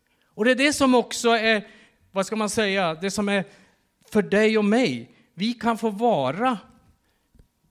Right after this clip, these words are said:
jordens salt. Vi kan få ge smak till människor som vi möter. Vi kan få ge någonting som ger värde i deras liv.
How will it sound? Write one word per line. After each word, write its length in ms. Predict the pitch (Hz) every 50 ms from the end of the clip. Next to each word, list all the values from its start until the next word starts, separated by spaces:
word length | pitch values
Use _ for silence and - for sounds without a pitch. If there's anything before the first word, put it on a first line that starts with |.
| _ _ _
jordens 760 | - 127 135 190 190 170 156 147 156 147 147 147 - - -
salt. 600 | - 139 113 80 - - - _ _ - - - _ _ _ _ _ _ _ _ _ _ _ _ _ _ _ _ _ -
Vi 100 | 175 185
kan 200 | - - 208 208
få 120 | - 208
ge 200 | 196 180 185 196
smak 1000 | 185 - - - 165 160 180 220 247 196 135 120 113 - - _ - - - - _ _ _ _ _
till 140 | - - 180
människor 540 | 165 175 185 160 147 147 160 156 - 175 156
som 300 | 143 - 165 151 143 139 - _ _ _ _ _ _
vi 140 | - 147 160
möter. 640 | 156 143 147 151 156 147 - _ - - - _ _ _
Vi 60 | - 170
kan 200 | - 185 190 180
få 120 | - 196
ge 320 | 190 196 202 202 185 - - _ - _ _ _ _ _ -
någonting 720 | - 160 208 220 208 214 - 214 214 208 208 - - - _ _ _ _ _
som 220 | - - 190 190 202
ger 120 | 190 202
värde 600 | 180 185 254 240 170 139 131 143 - 285 202 117 - _ _
i 160 | - 143 135
deras 380 | 135 139 127 127 123 - - -
liv. 300 | 120 110 110 117 _